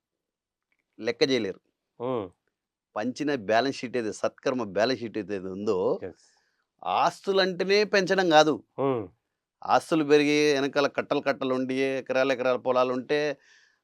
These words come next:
Speaker 1: అది, ఆ, అది పెంచబడడం కాదు.
Speaker 2: హ్మ్.
Speaker 1: ఫస్ట్ మనిషికి పెరగాల్సింది ఏంటంటే ఫస్ట్ మనసు,
Speaker 2: హ్మ్.
Speaker 1: కార్మిక్ బ్యాలెన్స్ షీట్,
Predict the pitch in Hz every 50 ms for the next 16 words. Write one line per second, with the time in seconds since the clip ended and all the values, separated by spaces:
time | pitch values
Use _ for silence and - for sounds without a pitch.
0 | - - 117 120 123 127 135 131 123 120 117 107 104 117 120 - - - - -
1 | - _ _ _ _ - - 120 123 127 - - 139 135 131 120 156 147 156 156
2 | 147 147 135 117 117 123 95 - - _ _ - 135 135 123 107 90 78 76 _
3 | _ _ _ _ _ _ _ _ _ _ _ _ _ _ _ _ _ _ _ _
4 | - - 147 147 - - - 220 196 185 170 165 160 185 165 - 156 151 151 147
5 | 151 139 120 131 135 131 127 127 123 123 160 165 - 123 - - - 151 113 104
6 | 107 120 135 127 - - 101 - _ _ _ _ - 123 127 123 113 90 78 -
7 | _ _ _ _ _ _ _ _ _ _ _ _ _ _ _ _ _ _ _ -
8 | - 120 127 139 147 160 147 123 104 110 110 110 123 120 - - - 110 - -